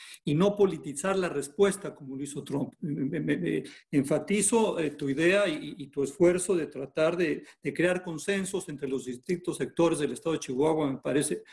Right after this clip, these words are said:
algo muy importante. Eh, hay varias preguntas ahí, pero yo también quiero preguntarle a, a los, a nuestros panelistas,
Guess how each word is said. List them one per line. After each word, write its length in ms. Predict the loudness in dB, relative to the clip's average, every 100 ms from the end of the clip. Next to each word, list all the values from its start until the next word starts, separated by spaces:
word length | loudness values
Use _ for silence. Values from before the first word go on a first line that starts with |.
| -2
algo 220 | 0 2
muy 160 | 2 0
importante. 640 | -2 -6 -6 -6 -4 -6 _ -18 -16 -18 -20 -20 _
Eh, 420 | 4 4 4 -8 _ _ -20 -20 _ -2
hay 160 | 2
varias 340 | 2 2 0 -2
preguntas 560 | -4 -4 -4 -4 -4
ahí, 220 | 2 0 2
pero 160 | 2
yo 100 | 2
también 260 | 2 0 2
quiero 220 | 4 2
preguntarle 480 | 2 -4 0 2 2
a, 40 |
a 180 | 0 -6
los, 240 | -6 -6 -6 -2
a 80 |
nuestros 300 | 2 2 0
panelistas, 680 | 0 2 4 4 2 0